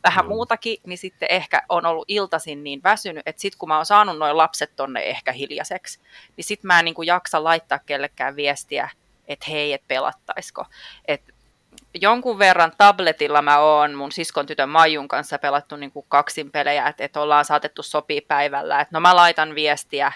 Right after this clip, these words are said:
Speaker 1: jos mä jaksan, niin sit ollaan vaikka Castles of Burgundia, joka siis toimii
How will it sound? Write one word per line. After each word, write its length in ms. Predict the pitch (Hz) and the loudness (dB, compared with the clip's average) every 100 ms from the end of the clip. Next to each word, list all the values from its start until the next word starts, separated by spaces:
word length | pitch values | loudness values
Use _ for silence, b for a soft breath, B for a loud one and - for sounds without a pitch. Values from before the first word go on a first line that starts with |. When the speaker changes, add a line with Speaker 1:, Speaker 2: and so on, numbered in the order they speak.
| - _ _ | -8 _ _
Speaker 1:
jos 260 | 147 139 | -6 -4
mä 100 | 147 | -2
jaksan, 580 | 139 143 - - 139 165 - b _ | 2 2 0 -4 -6 -6 -14 b _
niin 80 | 151 | -12
sit 200 | 147 - | -4 0
ollaan 240 | 147 151 | 4 4
vaikka 340 | 143 151 - 143 - | 4 0 -2 -2 0
Castles 320 | 147 151 147 | -2 -4 -8
of 120 | 151 | -4
Burgundia, 580 | 151 147 151 156 147 160 B B B | -2 -2 -4 -8 -6 -6 B B B
joka 200 | 156 151 | -2 0
siis 220 | 143 147 - | 0 -2 -4
toimii 560 | 139 147 147 151 143 | -4 -4 -4 -4 -4